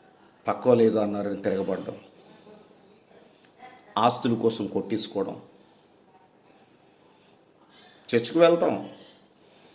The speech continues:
ఆస్తుల కోసం, అన్నదమ్ములు, అందులో అన్నదమ్ములు విడిపోతున్నారు. నాకు ఏ ఆస్తి లేదండి, నా ఆస్తి అంత ఇదే.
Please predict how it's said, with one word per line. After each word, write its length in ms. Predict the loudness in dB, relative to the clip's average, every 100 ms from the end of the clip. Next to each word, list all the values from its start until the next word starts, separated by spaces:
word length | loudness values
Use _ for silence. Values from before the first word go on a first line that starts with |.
| -20 _ _ -8
ఆస్తుల 340 | -4 -4 -6
కోసం, 380 | -4 -6 -6 -16 -20 -20 -20 -20 _ -20 -20 _ _ -6 -2
అన్నదమ్ములు, 400 | 4 4 4 0
అందులో 280 | 0 -2 -2
అన్నదమ్ములు 440 | -2 -2 -2 -2
విడిపోతున్నారు. 720 | -4 -6 -8 -10 -12 -16 -20 -20 _ _ _ _ _ _ _ _ -20 _ _ _ -20 _ _ _ -20 _ _ _ -4
నాకు 200 | -4 2
ఏ 80 | 4
ఆస్తి 300 | 4 2 0
లేదండి, 380 | 0 0 -2 -8 -14 -18 -18 -14
నా 120 | -4 0
ఆస్తి 300 | 2 2 0
అంత 160 | -2
ఇదే. 200 | -2 -4